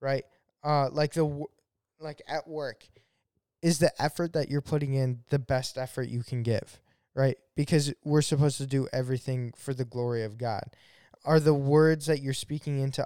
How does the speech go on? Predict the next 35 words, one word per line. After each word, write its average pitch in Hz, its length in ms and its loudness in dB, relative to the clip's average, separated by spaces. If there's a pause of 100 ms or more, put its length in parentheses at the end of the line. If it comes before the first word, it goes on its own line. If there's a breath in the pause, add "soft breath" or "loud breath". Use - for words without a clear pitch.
other 135 140 -2
people's 127 420 -4
lives, 123 520 0
is, 127 220 -6 (200)
are 139 180 0
those 143 360 2
the 135 100 -2
best 131 400 -4
words 131 300 -8
that 123 100 -8
you 127 120 -10
can 127 160 -4
be 120 120 -4
speaking 120 540 -2 (680 soft breath)
into 143 220 0
other 123 200 2
people's 120 360 -2
lives? 120 380 0
Because 131 420 -2 (680 soft breath)
that 143 280 2
is 143 320 -6 (400)
w-, 139 180 -10 (140)
everything 156 460 -2
that 135 120 -4
you 131 140 -8
say 127 480 -4 (480)
is 147 140 -10
for 147 180 -6
the 135 140 -6
glory 120 360 -6
of 110 140 -12
God. 117 300 -4 (420 soft breath)
And 147 460 -2 (280)
I 208 120 -2
think 165 380 -4